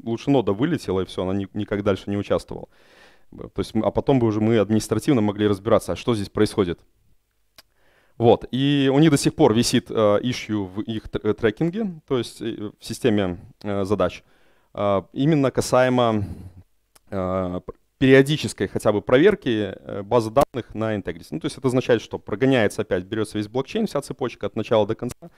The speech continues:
сравнивается состояние. Если что-то поменялось, то надо об этом кричать. Вот. И последняя платформа, которую мы смотрели, небезызвестная всем, Ethereum. То есть, как,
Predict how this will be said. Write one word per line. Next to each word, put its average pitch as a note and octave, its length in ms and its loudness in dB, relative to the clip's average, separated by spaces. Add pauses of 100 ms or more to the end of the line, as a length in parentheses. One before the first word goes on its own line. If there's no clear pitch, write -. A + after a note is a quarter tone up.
(200)
сравнивается B2+ 580 4
состояние. E2+ 640 -4 (280)
Если A#2+ 200 0
что-то B2+ 260 -2
поменялось, F#3 680 2 (520)
то C3+ 560 4 (200)
надо A#2+ 220 4
об A2 100 4
этом G#2+ 200 0
кричать. - 440 -6 (1600)
Вот. A#2+ 360 4
И F3 360 0 (1600)
последняя G3 380 2
платформа, D#3+ 720 4
которую C#3+ 280 4
мы C3+ 80 6
смотрели, E3+ 600 6 (180)
небезызвестная B2+ 800 2
всем, F3 260 0
Ethereum. F#2+ 560 0
То - 80 -6
есть, F#2+ 180 -4
как, - 220 -6